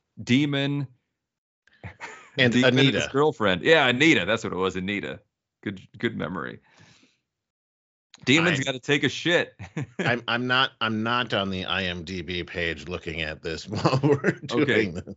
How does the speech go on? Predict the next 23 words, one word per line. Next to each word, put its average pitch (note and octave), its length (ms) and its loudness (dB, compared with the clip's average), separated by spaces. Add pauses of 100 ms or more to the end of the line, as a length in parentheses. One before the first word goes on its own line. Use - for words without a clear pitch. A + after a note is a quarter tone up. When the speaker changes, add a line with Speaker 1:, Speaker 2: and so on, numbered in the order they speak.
Speaker 1:
good. A2 380 0
Well B2+ 200 -2 (200)
done. - 400 0 (240)
Speaker 2:
<laughs> - 460 -6 (1200)
Speaker 1:
Demon's E3+ 440 0
eating D#3+ 200 -2
so D3+ 240 0
many, C#3 360 0
uh, A2+ 220 4
gas A#2 360 2
station A#2 440 -4
tacos. G2 580 -4
He's C3+ 180 -4
gotta B2+ 180 -2
go A2+ 140 -2
take G2+ 240 -2
a F#2+ 60 -2
shit, F2 420 -10
which G#2 160 -4
is G2+ 140 -2
like G2+ 280 2
a, F#2 300 0
uh, D#2+ 240 -2